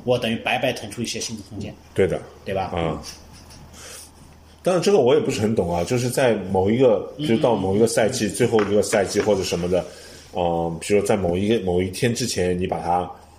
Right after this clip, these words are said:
Speaker 1: 裁掉，
Speaker 2: release 了或裁掉了，
Speaker 1: 或者交易。
Speaker 2: 对不对？你可能要付他的这笔钱，
Speaker 1: 哎，是。
Speaker 2: 但是他的这个钱可能不占工资帽了，就这个技术含量太高了，我实在不懂啊。
Speaker 1: <laughs>
Speaker 2: 这个技术含量，
Speaker 1: 啊，
Speaker 2: 这个真的是要总经理级别的。
Speaker 1: 终于有P J老师不懂的了啊。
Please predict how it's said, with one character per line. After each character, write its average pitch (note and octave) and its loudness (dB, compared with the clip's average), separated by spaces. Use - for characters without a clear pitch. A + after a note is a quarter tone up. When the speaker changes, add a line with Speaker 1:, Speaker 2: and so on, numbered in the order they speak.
Speaker 1:
裁 G2 -4
掉， G#2+ 2
Speaker 2:
release B2+ 0
了 F#2 0
或 F#2+ 4
裁 F2+ -2
掉 A#2+ 2
了， F#2+ 0
Speaker 1:
或 - -6
者 - -
交 G2+ 4
易。 - -4
Speaker 2:
对 - -
不 F2 -4
对？ F#2+ 2
你 A2+ -2
可 A2+ 0
能 G#2+ 2
要 A#2 4
付 A2 -4
他 G2+ -2
的 G2 -2
这 A2 0
笔 E2+ -6
钱， - -6
Speaker 1:
哎， A2+ -2
是。 A2 -4
Speaker 2:
但 A#2+ 2
是 G#2 -2
他 A2+ -4
的 G#2 2
这 A2+ -4
个 G2+ 0
钱 F2+ -6
可 E2+ -10
能 E2+ -4
不 E2 -6
占 F#2 -6
工 F2+ -8
资 G2+ -10
帽 F#2 -2
了， D#2+ -4
就 C#3 -2
这 G3 2
个 A2+ 4
技 C3+ -4
术 G2 -4
含 F#2+ -4
量 F#2+ -2
太 F2+ -6
高 F2+ 0
了， F2 0
我 F2+ -2
实 - -6
在 F#2+ 0
不 F#2+ -4
懂 E2 -6
啊。 E2+ -12
Speaker 1:
<laughs> - -8
Speaker 2:
这 B2+ 0
个 A2 -4
技 G2+ -4
术 - -6
含 F2+ -6
量， E2+ -10
Speaker 1:
啊， A2+ -4
Speaker 2:
这 - 4
个 E3 4
真 E3+ -2
的 D#3+ 0
是 D3 2
要 C#3 2
总 G#3 2
经 - -
理 G#3 2
级 - 2
别 - 2
的。 - 0
Speaker 1:
终 A2+ -2
于 G#3+ 0
有 G#3+ 0
P - -
J G3+ 4
老 D#3 2
师 D3+ -6
不 - -8
懂 G#2 -8
的 G2 -10
了 G2+ -6
啊。 F#2+ -10